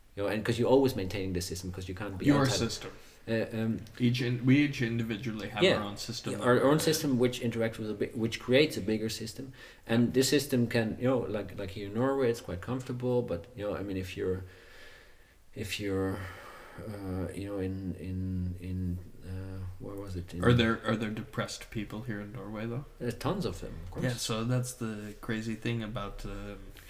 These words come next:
Speaker 1: Well, no, but I, but that's, that's, you know, I think that's a, a,
Speaker 2: A different, uh,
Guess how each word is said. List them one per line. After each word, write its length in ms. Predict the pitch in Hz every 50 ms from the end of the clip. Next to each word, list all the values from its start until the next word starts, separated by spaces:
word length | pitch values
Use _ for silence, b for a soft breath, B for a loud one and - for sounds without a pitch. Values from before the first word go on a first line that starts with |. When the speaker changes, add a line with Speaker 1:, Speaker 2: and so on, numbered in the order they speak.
| B B B B B
Speaker 1:
Well, 100 | 135 135
no, 60 | - - -
but 180 | 127 135 135
I, 180 | 117 117 135 117 - 107 113 120 117 123 - - - - -
but 140 | 131 120 123
that's, 260 | 139 175 - - -
that's, 380 | - - 139 156 160 - - - - -
you 140 | - 135 156
know, 140 | 160 - - - - - 98 101 98 -
I 80 | 120 123
think 220 | 123 - 151 147
that's 220 | 147 147 139 -
a, 1000 | 135 127 123 117 107 85 95 117 107 98 87 110 104 107 92 - - 127 131 127 127
a, 40 | -
Speaker 2:
A 40 |
different, 480 | 107 107 110 - - 98 - - - -
uh, 40 | 104